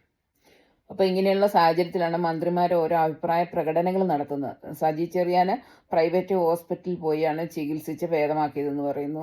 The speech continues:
അതുപോലെ തന്നെ നമുക്കറിയാം, ഇപ്പം മുഖ്യമന്ത്രി അമേരിക്കയ്ക്ക് പോയിരിക്കുകയാണ്. അങ്ങനെ ഇവർക്കെല്ലാം വളരെയധികം, ആ, അത് കയ്യിൽ നിന്ന് പൈസ എടുക്കാതെ തന്നെ അവർക്ക് ഇതിനുള്ള ചികിത്സാ ചെലവുകളും എല്ലാം ഗവൺമെന്റിൽ നിന്നാണ് വഹിക്കുന്നത്. ഗവൺമെന്റിൽ നിന്ന് പറഞ്ഞു കഴിയുമ്പോൾ അത് നമ്മുടെ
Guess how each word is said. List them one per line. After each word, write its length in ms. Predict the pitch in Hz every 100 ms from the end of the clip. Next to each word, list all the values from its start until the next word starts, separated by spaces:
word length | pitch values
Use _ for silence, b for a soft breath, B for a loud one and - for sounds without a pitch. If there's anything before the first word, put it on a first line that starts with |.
| -
അതുപോലെ 340 | 156 160 170
തന്നെ 220 | 175 165 165
നമുക്കറിയാം, 440 | 160 160 175 170
ഇപ്പം 140 | - 175
മുഖ്യമന്ത്രി 540 | 180 185 190 190 190 220 B B B -
അമേരിക്കയ്ക്ക് 580 | 190 196 190 185 185 190
പോയിരിക്കുകയാണ്. 560 | 175 175 170 170 170
അങ്ങനെ 300 | 185 175 196
ഇവർക്കെല്ലാം 580 | 196 190 240 240 226 226
വളരെയധികം, 640 | 226 190 190 190 214 202 220 202 - -
ആ, 100 | 165 156
അത് 160 | 180 208 196 185
കയ്യിൽ 260 | 180 175 196
നിന്ന് 140 | 220
പൈസ 200 | 202 185
എടുക്കാതെ 360 | 196 180 190 185
തന്നെ 220 | 180 160
അവർക്ക് 320 | 156 170 180 262
ഇതിനുള്ള 340 | 254 247 247
ചികിത്സാ 380 | 247 240 233 233
ചെലവുകളും 460 | 226 226 226 233 233
എല്ലാം 260 | 214 214 220
ഗവൺമെന്റിൽ 600 | 208 202 226 226 233 226
നിന്നാണ് 460 | 185 196 190 175
വഹിക്കുന്നത്. 460 | 180 165 160 160 151
ഗവൺമെന്റിൽ 460 | 160 170 185 190
നിന്ന് 140 | 226 233
പറഞ്ഞു 300 | 226 214 220
കഴിയുമ്പോൾ 340 | 214 208 214
അത് 120 | 208 214
നമ്മുടെ 320 | 196 196